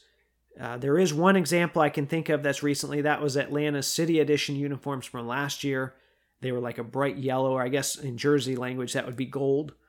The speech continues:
And there was a big red hawk on the front and the word Atlanta with black letters and a red outline. I think those would look pretty cool.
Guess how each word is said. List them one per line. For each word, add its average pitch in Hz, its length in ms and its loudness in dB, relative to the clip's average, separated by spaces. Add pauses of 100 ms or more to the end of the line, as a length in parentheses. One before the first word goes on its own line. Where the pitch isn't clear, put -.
(680)
And 127 360 -4
there 131 80 0
was 123 120 -2
a 120 40 -4
big 165 300 4
red 160 240 2
hawk 151 380 2
on 123 120 -6
the 113 60 -10
front 113 320 -10
and 131 100 -10
the 127 80 -6
word 135 240 0
Atlanta 143 580 -2 (200)
with - 160 -20
black 147 320 -2
letters 135 380 0
and 117 100 -6
a - 20 -8
red 127 220 -2
outline. 120 480 -4
I 127 60 -12
think 165 220 -2
those 160 220 6
would 143 140 2
look 143 160 2
pretty 139 200 2
cool. 143 520 2